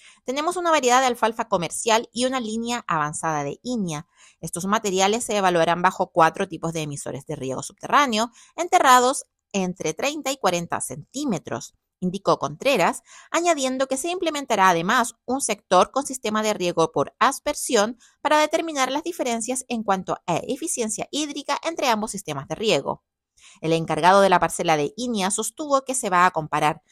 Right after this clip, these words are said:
tanto las variedades de alfalfa como los sistemas de riego. Así se obtendrá información sobre posibles diferencias entre los emisores de riego subterráneo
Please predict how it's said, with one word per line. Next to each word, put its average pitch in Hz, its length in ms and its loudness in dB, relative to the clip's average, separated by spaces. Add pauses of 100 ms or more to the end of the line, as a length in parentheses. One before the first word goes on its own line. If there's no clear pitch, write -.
(260)
tanto 285 260 2
las 226 140 0
variedades 202 460 2
de 202 40 -4
alfalfa 202 640 0
como 185 200 -6
los 165 100 -6
sistemas 156 380 -12
de 160 100 -8
riego. 214 460 0 (340)
Así 247 480 -6
se - 120 0
obtendrá 175 400 0
información 269 600 -2
sobre 226 260 -2
posibles 170 420 -6
diferencias 233 800 -4
entre 208 240 -4
los 180 260 -2
emisores 156 480 -6
de 151 120 -6
riego 156 280 -4
subterráneo 254 600 -4